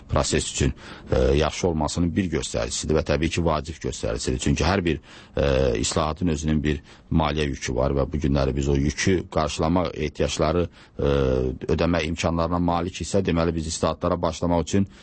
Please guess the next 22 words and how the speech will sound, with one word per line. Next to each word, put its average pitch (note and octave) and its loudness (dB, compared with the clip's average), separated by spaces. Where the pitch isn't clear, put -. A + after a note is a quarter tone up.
start F#2 -2
vəziyyətimiz F#2 2
pis - -2
deyil. F#2+ 2
Amma, G#2 4
e, F#2 0
bu, A#2 4
e, F2+ 0
ərəfədə F#2 2
əgər D#2+ -2
biz, F2 0
e, C2+ 2
yenə F2+ 4
də D2+ -2
əvvəlki D#2 -2
qaydalarla D2 0
ölkəni C#2+ 2
və B1+ 2
onun C#2 2
iqtisadiyyatını D2 0
idarə D2 0
eləsək, D2 -2